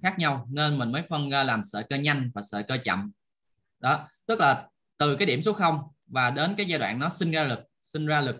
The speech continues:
lớn nhất á. Đó, ngắn. Ví dụ như sợi gastrocnemius đi. Đó, chỉ cần, à, nó vừa sinh ra, kiểu nó co cái, nó lên được tới đỉnh điểm liền.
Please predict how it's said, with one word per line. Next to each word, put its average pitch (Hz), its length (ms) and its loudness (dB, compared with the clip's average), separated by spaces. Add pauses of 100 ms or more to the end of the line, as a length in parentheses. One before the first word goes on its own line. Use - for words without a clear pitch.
(120)
lớn 170 220 2
nhất 220 140 2
á. 190 80 -4 (600)
Đó, 151 160 0
ngắn. 170 300 -2 (180)
Ví 180 140 0
dụ 120 160 0
như 143 180 0
sợi 113 280 -2
gastrocnemius 151 520 -2
đi. 131 220 -4 (960)
Đó, 156 160 0
chỉ 160 180 0
cần, 131 260 4
à, 123 240 2 (680)
nó 175 280 2
vừa 143 500 2
sinh 165 220 -4
ra, 156 440 2 (260)
kiểu 117 160 -6
nó - 80 -2
co 156 340 4
cái, 170 300 0
nó 180 80 0
lên 160 160 2
được 123 140 -4
tới 175 100 -2
đỉnh 143 200 -4
điểm 123 180 0
liền. 120 260 -2